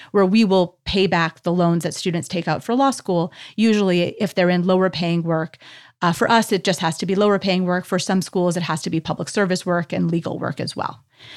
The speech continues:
So there's a whole package of financial aid that can be provided to students, and it's really important to view those things as a package and to look at all the components at any school you're considering.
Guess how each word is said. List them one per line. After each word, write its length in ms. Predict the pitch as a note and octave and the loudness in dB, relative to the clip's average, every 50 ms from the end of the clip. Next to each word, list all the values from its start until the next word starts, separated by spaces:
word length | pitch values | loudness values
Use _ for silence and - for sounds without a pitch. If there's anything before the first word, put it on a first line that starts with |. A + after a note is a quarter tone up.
| - - | -12 -2
So 140 | - C4 A#3+ | 2 4 6
there's 180 | C4 C4 A#3 | 6 6 4
a 100 | G#3+ - | 4 0
whole 200 | - - D#4+ D4+ | 0 0 0 0
package 520 | D#4 - - - G3 F#3+ - - C4 A3+ C#4 | 0 -2 -2 0 -2 0 0 -2 -2 0 0
of 100 | C4 C4 | -2 0
financial 440 | - B3+ B3 B3 B3 B3 C4 B3+ | 0 0 2 2 0 0 -2 -2
aid 360 | - B3 B3+ B3+ C4 C4+ C4 _ - - - - - _ _ - | -2 0 0 0 0 -2 -4 _ -16 -20 -20 -20 -20 _ _ -2
that 120 | - - - | -2 0 2
can 140 | - B3 A#3+ | 4 4 4
be 100 | B3+ B3 | 4 2
provided 440 | - B3 A3 A#3+ A3+ A3 A#3 A#3 | 0 0 2 2 2 2 2 0
to 80 | A#3 A#3+ | -2 -4
students, 400 | - - B3+ B3 B3 B3 A#3 A3 | -4 -2 0 2 2 2 2 2
and 100 | G#3+ G#3+ | 2 0
it's 140 | G3+ - G#3 | -2 0 0
really 180 | A3 G#3 G#3+ | 2 2 2
important 460 | G#3 G3+ - - G3+ F#3 - F#3+ E3+ - | 2 0 0 0 -2 -2 -2 -2 -4 -4
to 80 | G3+ | -4
view 240 | E3+ F3+ G3 G3+ G#3 | -2 0 0 0 2
those 240 | F#3 F#3+ F3+ F3 - | 2 2 2 0 0
things 260 | - F3+ E3+ E3+ - - - | -2 0 0 0 -2 -2 -2
as 160 | F#3+ E3+ F3 | -2 -2 0
a 80 | E3 D#3 | -2 -2
package 640 | - - - - - - C4 C#4+ D4+ C4+ - - - - - - - | -4 -6 -8 -8 -6 -6 -6 -6 -4 -6 -8 -10 -12 -14 -20 -6 -4
and 100 | A3 G#3 | -2 -2
to 60 | A3+ | 0
look 180 | G#3+ G3+ G3+ - | 0 0 0 0
at 80 | G3 - | 0 0
all 160 | - F3+ F3+ | 2 2 2
the 100 | E3+ F3+ | 2 0
components 500 | - - F3 - - F3+ E3 D#3 E3 - | 0 -2 -2 -2 -2 -2 0 0 0 -2
at 120 | - D#3+ E3+ | -4 -4 -2
any 160 | E3+ D#3 D#3 | -2 -2 -2
school 260 | - - - D#3 D3+ | -4 -4 -6 -6 -4
you're 140 | C#3+ - - | -4 -6 -6
considering. 480 | - - - - - - F#2+ - - | -8 -8 -8 -8 -10 -12 -12 -14 -16